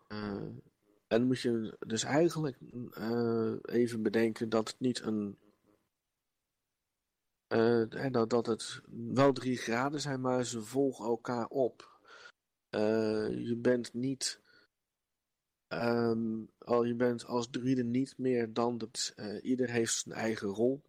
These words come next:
eh, te, te, te vervullen. Eh, maar de druide is, is in dit geval dus, eh,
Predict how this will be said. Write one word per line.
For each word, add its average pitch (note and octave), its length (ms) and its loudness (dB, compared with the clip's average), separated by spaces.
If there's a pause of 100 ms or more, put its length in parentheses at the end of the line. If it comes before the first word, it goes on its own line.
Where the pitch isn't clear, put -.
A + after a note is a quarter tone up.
eh, A#2+ 680 0 (1400)
te, C3+ 160 2 (480)
te, A2+ 200 -2
te A#2+ 160 0
vervullen. A#2+ 540 0 (720)
Eh, A#2+ 500 2
maar C3 300 2
de B2 180 0
druide C3 380 -4
is, B2 320 -4 (200)
is A2 440 -6
in G#2+ 80 -6
dit A#2+ 160 -2
geval A2+ 400 2
dus, G#2+ 440 2 (1300)
eh, A2 1200 -4